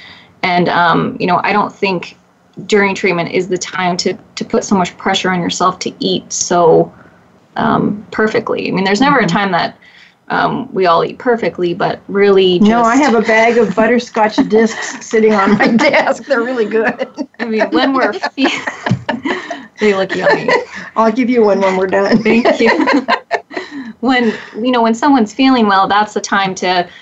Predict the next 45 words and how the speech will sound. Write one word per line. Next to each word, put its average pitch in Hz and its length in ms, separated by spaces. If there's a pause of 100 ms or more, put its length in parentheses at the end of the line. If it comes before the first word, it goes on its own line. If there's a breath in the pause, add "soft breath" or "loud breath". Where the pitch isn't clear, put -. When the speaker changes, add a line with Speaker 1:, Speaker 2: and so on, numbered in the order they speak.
(140 loud breath)
Speaker 1:
have 208 320
that, 180 360
you 185 80
know, 175 140
healthful 220 560
eating 180 300
pattern 190 440
most 180 300
of 165 60
the 165 60
time. 170 260
But - 120
during 269 220
Speaker 2:
Mm-hmm. 254 100
Speaker 1:
treatment, 190 300
there's 190 160
so 220 160
much 220 240
going 180 280
on 170 220
that, 180 240 (440 loud breath)
you 208 100
know, 202 40
I 202 40
really 208 340
work 185 220
with 180 100
the - 60
patient 170 560
to, 175 280 (100)
you - 120
know, 170 220
to 190 180
help 190 440 (180)
kind 180 180
of 170 100
figure 190 280
out 185 160
maybe 233 240
if 247 160
it's - 120
just 170 200
one 190 360
thing 160 400
to, 170 380